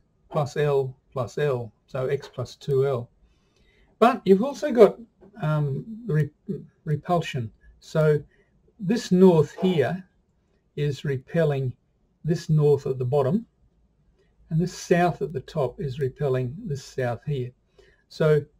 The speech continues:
you've got repulsion between those two poles. Now the distance apart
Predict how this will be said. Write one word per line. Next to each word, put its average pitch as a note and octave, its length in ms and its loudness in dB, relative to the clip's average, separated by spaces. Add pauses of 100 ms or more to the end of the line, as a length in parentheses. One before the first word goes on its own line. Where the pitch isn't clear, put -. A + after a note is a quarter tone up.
(100)
you've D3 160 -4
got - 180 2
repulsion D#3+ 600 -2
between C3 680 -6 (280)
those C#3 440 2 (800)
two C3 200 -6
poles. F#3+ 600 -6 (640)
Now C#3+ 120 0
the C3 80 -2
distance F3+ 480 0
apart C#3 520 -2